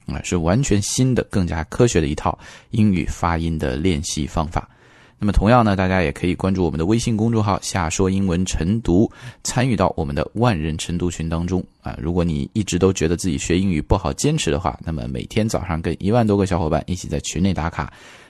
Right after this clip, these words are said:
应该来讲呢，对自己的坚持会有所帮助。Okay, so without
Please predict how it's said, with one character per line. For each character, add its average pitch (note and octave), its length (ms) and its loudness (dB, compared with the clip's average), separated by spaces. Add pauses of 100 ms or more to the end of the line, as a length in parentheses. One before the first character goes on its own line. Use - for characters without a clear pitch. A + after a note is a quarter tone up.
(200)
应 F#2 240 2
该 F2 120 4
来 D#2+ 140 0
讲 D#2+ 220 -4
呢， - 180 -6
对 D2 160 0
自 - 160 -4
己 - 140 -8
的 - 100 -6
坚 D2+ 220 -2
持 D2+ 160 -6
会 C#2 120 -2
有 - 160 -4
所 - 300 -6
帮 C#2+ 240 -4
助。 - 160 -8 (320)
Okay, G#2+ 240 0
so - 220 0
without D#2 360 -4